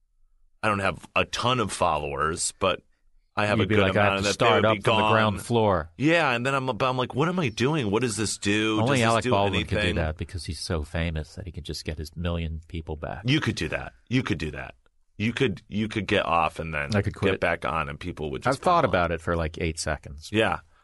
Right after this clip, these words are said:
Speaker 1: I have, I mean, we both have a couple friends who are not on it, and they do
Speaker 2: Yeah.
Speaker 1: quite well.
Speaker 2: Yeah, I
Speaker 1: They're
Speaker 2: kind
Speaker 1: not
Speaker 2: of, I
Speaker 1: hurting.
Speaker 2: admire people who aren't.
Speaker 1: Yeah.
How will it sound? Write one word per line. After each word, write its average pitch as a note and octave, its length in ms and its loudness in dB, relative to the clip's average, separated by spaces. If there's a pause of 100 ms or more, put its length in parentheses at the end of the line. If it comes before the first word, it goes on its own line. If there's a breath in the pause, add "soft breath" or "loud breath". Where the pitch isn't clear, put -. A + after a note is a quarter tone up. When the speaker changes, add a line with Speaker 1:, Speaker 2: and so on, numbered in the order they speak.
(120)
Speaker 1:
I D3 100 0
have, F#3+ 200 0
I - 60 0
mean, D3+ 200 0
we E3+ 240 2
both B2 640 0
have G2 240 0
a F#2+ 60 0
couple F#2+ 300 -2
friends F#2+ 340 0
who F2 100 -4
are F2 80 -6
not G2 240 2
on D#2+ 240 -2
it, - 240 -4 (540 soft breath)
and B2+ 120 2
they C#3+ 120 2
do G#2 120 2
Speaker 2:
Yeah. A2 140 4
Speaker 1:
quite G#2+ 220 2
well. F2+ 560 -2 (480 soft breath)
Speaker 2:
Yeah, A2 120 4
I A#2+ 40 2
Speaker 1:
They're E3 140 2
Speaker 2:
kind C#3 80 4
Speaker 1:
not G#2+ 140 0
Speaker 2:
of, - 60 0
I A2+ 40 4
Speaker 1:
hurting. C3 160 2
Speaker 2:
admire G2 300 4
people E2 300 -4
who D#2 160 -2
aren't. D2+ 240 -4 (180)
Speaker 1:
Yeah. A2+ 340 2